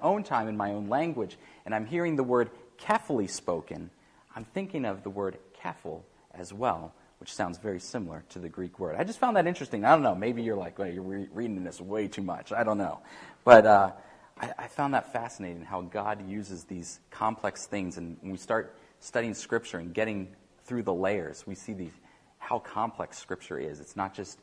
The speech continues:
it's simple, but yet extremely, extremely complex.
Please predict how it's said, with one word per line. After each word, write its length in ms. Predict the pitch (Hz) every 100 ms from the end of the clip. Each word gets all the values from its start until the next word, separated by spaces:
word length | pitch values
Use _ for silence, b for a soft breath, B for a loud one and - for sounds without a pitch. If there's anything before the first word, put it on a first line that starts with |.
| b
it's 160 | - 90
simple, 400 | - 131 131 139
but 180 | 95 90
yet 260 | 90 87 -
extremely, 760 | - - - 120 110 85 78 - b b b
extremely 500 | 85 - - 92 80
complex. 760 | - 82 78 85 73 - -